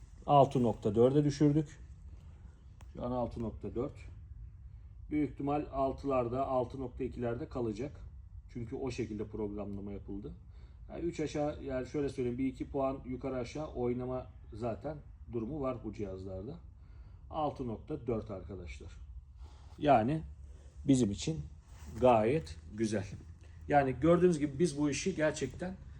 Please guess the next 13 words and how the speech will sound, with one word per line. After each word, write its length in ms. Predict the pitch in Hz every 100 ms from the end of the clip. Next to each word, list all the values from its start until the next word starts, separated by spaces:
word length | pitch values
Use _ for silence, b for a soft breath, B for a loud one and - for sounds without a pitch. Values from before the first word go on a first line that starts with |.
| B B
severek, 720 | - - 156 151 156 165 - - - - - - - -
bilinçli 680 | 110 139 160 156 - 170 - 120
bir 60 |
şekilde 380 | 113 110 110 107
yapıyoruz. 480 | 110 104 127 196 - - B B B B -
Ee, 340 | 120 120 117 117 117
bundan 280 | 147 180 180
sonra 260 | 170 175 170
mesela 340 | 156 165 160
ben 180 | 160 160
katı 240 | 156 151
gübreye 280 | 165 156 160
çok 280 | - 165